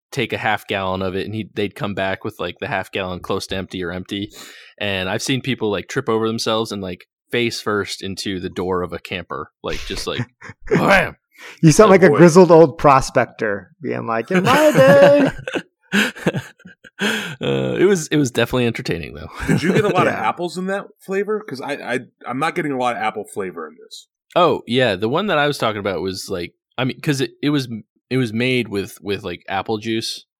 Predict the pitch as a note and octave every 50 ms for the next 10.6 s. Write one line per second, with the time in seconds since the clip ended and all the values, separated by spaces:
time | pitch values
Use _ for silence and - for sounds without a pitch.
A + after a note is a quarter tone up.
0 | _ - A#2 A#2 A2 - A2 G2 G2 G2 G#2 G2 F#2+ F#2+ F#2 F#2 F2+ - _ _
1 | _ - A2 G#2+ G2+ G2 F#2+ F#2 F#2+ - - - A#2 - - A#2+ A#2+ D#2 - A#2
2 | A2 G#2 G#2+ F#2+ G2 - - G2 G#2 - F2+ G2 - C3+ B2+ A2 G#2+ G#2 F#2+ -
3 | - G#2 F#2 - - F#2 F#2 - - - F#2+ F2+ F2 E2 D#2+ - D#2+ F2 F#2 -
4 | D#2+ D#2+ - _ _ - G2 F#2 F#2 F2+ F2+ - - _ - - - - - _
5 | - A#2+ C#3+ E3+ F3+ D3 C#3+ G3+ A#3+ B3 D3+ G#2+ G2 F2+ - _ _ _ _ _
6 | - F#2 F#2+ G2 E2+ - - - - A2 G#2 F#2 - C#2+ C#2 - - - - _
7 | _ _ - - C#2+ C#2+ _ _ _ _ - - - - - - - A2+ - -
8 | - E2+ F2+ - - D2+ C2+ A#1+ - - - - - D#2 - - - - - -
9 | - C3 - - - D#2 - _ _ _ _ - - C2 A#1+ - _ _ _ _
10 | _ - A1 - - _ _ _ _ _ - C#3 -